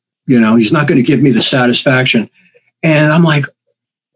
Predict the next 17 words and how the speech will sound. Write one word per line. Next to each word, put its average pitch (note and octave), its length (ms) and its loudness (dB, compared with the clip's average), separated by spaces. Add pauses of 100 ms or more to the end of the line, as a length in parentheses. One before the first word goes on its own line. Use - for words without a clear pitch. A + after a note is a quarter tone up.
(220)
but D3+ 100 -2
anyway, C#3 240 2
I A#2+ 80 0
was, A#2+ 260 -2
well, G#3+ 260 0
I F#3+ 80 0
did F#3+ 180 0
it. C3+ 220 -2
So D3+ 280 0
at D3 200 -2
the E3+ 140 2
end G3 160 2
of E3 80 0
the C3+ 240 0
night, C#3+ 500 0 (240)
as C3+ 200 0
they're A#2+ 280 0